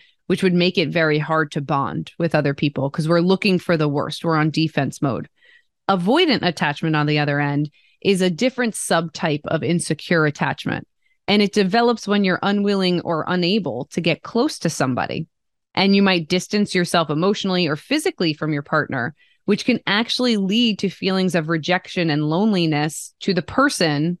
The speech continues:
with the avoidant attachment. And the avoidant attachment is to create this wall, this barrier. I, I'm not gonna let you close enough to me to hurt me.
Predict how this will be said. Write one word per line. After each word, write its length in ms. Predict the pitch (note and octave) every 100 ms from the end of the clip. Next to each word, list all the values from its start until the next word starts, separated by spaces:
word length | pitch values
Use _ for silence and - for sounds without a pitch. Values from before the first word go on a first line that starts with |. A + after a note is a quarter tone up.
| _ -
with 120 | E3
the 120 | E3+
avoidant 380 | E3+ E3 D#3+ D3
attachment. 580 | D3 B3+ C4 - A2 - _ _ _ _ _
And 140 | - G3+
the 100 | F#3+
avoidant 340 | A3 D#4+ C#4+
attachment 540 | G3+ G#3 F#3 - F3+ D3+
is 220 | F#3 D#3
to 120 | -
create 540 | - - F#3+ F#3+ F3 -
this 220 | F3 -
wall, 460 | D#3 E3 E3+ D#3+
this 240 | D#3 D#3+ -
barrier. 600 | - D3+ F3 E3 D3 C3+
I, 180 | - D#3+ -
I'm 100 | F3
not 140 | F3+
gonna 140 | G#3+ G#3+
let 180 | F#3+
you 80 | G3
close 340 | - F#3 F3+ -
enough 260 | E3 D#3
to 100 | -
me 160 | F3+ D3+
to 60 |
hurt 280 | D3 A#3+ C4+
me. 340 | F#3 D3+ A#2+